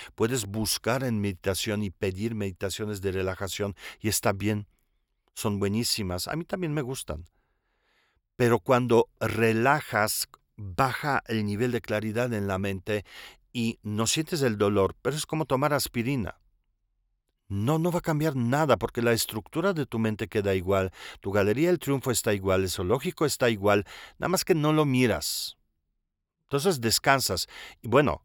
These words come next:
no digo que es malo, sí es bueno. Si tú logras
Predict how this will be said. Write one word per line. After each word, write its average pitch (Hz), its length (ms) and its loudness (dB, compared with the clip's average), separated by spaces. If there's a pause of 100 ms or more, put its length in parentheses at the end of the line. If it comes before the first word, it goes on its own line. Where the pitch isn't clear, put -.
no 98 240 0
digo 123 240 0
que - 120 -2
es 101 120 -2
malo, 101 440 2
sí 117 320 0
es 110 140 -2
bueno. 95 420 -2
Si - 180 -8
tú 151 260 -2
logras 123 540 2